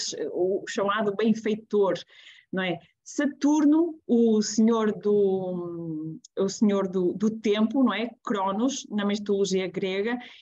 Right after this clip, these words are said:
e que também, e que um planeta que traz a responsabilidade, a exigência, a estrutura, e também esse senhor do tempo, parece que tem tudo um timing para acontecer. Urano, que de uma maneira geral eu não tenho conhecimento de um outro nome associado,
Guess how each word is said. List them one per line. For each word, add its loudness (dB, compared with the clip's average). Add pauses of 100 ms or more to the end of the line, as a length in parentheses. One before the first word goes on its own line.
(220)
e 0
que -4
também, 0
e -8
que 0
um -2
planeta -6
que -12
traz -4 (380)
a -4
responsabilidade, -2
a 0
exigência, -2
a -
estrutura, 0 (280)
e 0
também 2
esse -4
senhor 0
do -6
tempo, -6
parece -4
que -20
tem -2
tudo -2 (120)
um 2
timing -2 (120)
para -4 (260)
acontecer. -4 (260)
Urano, 0
que -12
de 0
uma 2
maneira 0
geral -4
eu -2
não -4
tenho -2
conhecimento -4
de -8
um 2
outro -4
nome -4
associado, -4